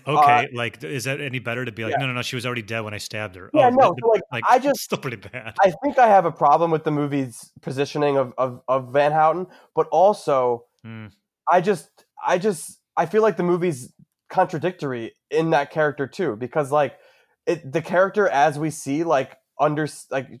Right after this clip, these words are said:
Speaker 1: she registers, like, uh, the wor-, like, the contradictions between Charlie Manson's, uh, s-, like, words and, and the, the, his abuse of women, kind of.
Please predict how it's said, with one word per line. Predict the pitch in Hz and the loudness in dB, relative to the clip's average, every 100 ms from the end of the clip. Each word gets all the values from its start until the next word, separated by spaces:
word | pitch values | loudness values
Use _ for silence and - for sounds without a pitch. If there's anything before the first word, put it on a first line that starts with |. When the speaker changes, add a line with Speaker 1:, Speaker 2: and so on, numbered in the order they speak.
| _ | _
Speaker 1:
she | - - 165 | -20 -10 -8
registers, | 131 131 139 160 190 190 160 | -2 -4 -4 -6 -2 -2 -2
like, | 170 175 - | -2 -2 -2
uh, | 151 170 160 | 2 2 2
the | 160 | -2
wor-, | 160 165 | -2 0
like, | 151 151 - _ | 0 -2 -6 _
the | - | -8
contradictions | 156 180 175 165 170 170 190 175 | 0 0 2 0 -2 0 -4 -2
between | 156 156 175 175 175 165 _ _ _ | -6 -6 -2 0 -2 -4 _ _ _
Charlie | - 165 170 | -2 0 2
Manson's, | 165 165 165 175 165 139 - | 2 0 -2 -2 -2 -6 -2
uh, | 139 135 131 131 | 0 2 -2 -6
s-, | - - | -18 -4
like, | 139 131 | -4 -2
words | 127 143 156 135 | -2 0 0 -2
and, | 185 262 | -2 -2
and | - 127 123 - | -2 -2 -4 -12
the, | 117 123 113 98 117 117 113 110 - 90 110 76 | -6 -4 -4 -8 -4 -2 -2 -4 -8 -14 -18 -16
the, | 110 | -12
his | 135 127 | -8 -8
abuse | 120 131 131 | -6 -8 -8
of | 120 | -4
women, | 117 131 151 | -2 -2 -2
kind | 160 160 | 0 0
of. | 175 | -2